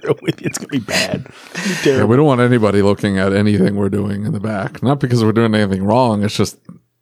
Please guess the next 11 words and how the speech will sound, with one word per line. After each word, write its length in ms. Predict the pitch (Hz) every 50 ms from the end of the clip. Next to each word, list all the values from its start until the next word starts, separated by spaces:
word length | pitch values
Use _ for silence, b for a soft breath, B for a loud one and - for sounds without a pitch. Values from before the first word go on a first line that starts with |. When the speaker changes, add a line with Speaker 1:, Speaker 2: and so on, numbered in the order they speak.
| - -
Speaker 2:
uh, 640 | - - - 53 - - 57 55 64 - - - - - -
I, 120 | 98 104 101 - - 107
I 40 | 107
don't 140 | 107 98
know. 320 | 101 98 95 95 95 98 - - - 101
They 100 | 113 131
don't 140 | 156 151 135
know 120 | 131 123 117
what 180 | 117 117 110
we're 80 | 107 107
doing. 400 | 101 98 95 104 113 120 113